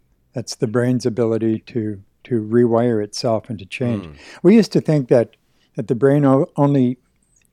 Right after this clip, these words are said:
Speaker 1: changed or got, continued to wire itself in, while we were small, into our, or young, into our teenage years or just beyond that.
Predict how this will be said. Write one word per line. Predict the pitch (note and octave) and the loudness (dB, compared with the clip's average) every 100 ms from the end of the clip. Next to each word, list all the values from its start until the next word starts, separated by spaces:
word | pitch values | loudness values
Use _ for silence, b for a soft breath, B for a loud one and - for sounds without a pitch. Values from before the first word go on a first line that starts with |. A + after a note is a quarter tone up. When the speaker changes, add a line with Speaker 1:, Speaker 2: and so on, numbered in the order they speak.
| _ | _
Speaker 1:
changed | - - C#3 C3 B2 A2 - _ - | -14 -4 0 0 -2 -6 -18 _ -10
or | B2+ | -6
got, | A#2+ A#2+ _ _ _ _ | -4 -6 _ _ _ _
continued | - A#2+ C#3 C3+ A#2 | -10 -6 -2 -2 -2
to | A2+ | -2
wire | A2+ B2+ A#2+ | 0 0 0
itself | A2 - A#2 A2+ C#3+ | -4 -6 -4 -4 -8
in, | B2+ D3+ _ _ b _ _ _ - | -10 -12 _ _ b _ _ _ -4
while | C#3 B2+ | 0 0
we | B2+ | 0
were | A2+ | -2
small, | G#2+ - B2 G#2 A2+ | -6 -4 -4 -4 -6
into | B2+ C3+ C3+ | -6 0 2
our, | A#2+ - | 2 -2
or | B2+ A2+ | -6 -2
young, | A#2+ G2+ F2+ _ b b | 0 -2 -8 _ b b
into | B2+ B2+ | -6 -2
our | A2 | -2
teenage | F#2+ B2+ A2+ G#2+ G2+ | -2 -4 -2 -4 -6
years | A2 G#2+ G#2+ | -6 -6 -8
or | |
just | F#2+ A2 - - | -8 -10 -10 -14
beyond | G#2+ G#2+ G2+ | -12 -12 -14
that. | G2 | -14